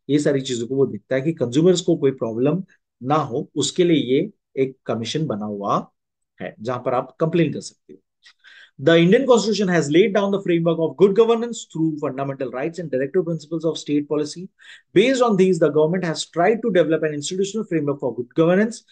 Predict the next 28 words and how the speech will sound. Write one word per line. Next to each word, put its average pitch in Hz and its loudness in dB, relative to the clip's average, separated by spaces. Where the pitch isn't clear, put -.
The 151 0
core 269 6
of 208 4
good 165 4
governance 151 0
is 135 -10
a 143 -2
citizen-centric 165 0
approach 143 2
to 214 4
administration. 127 -4
It 135 -8
creates 208 4
an 196 2
environment 160 0
wherein 147 -2
all 226 0
classes 165 -4
of 160 -6
people 147 -4
can 131 -6
develop 143 -2
to 160 4
their 156 4
full 285 4
potential. 143 -6
A 139 -2
responsive, 233 0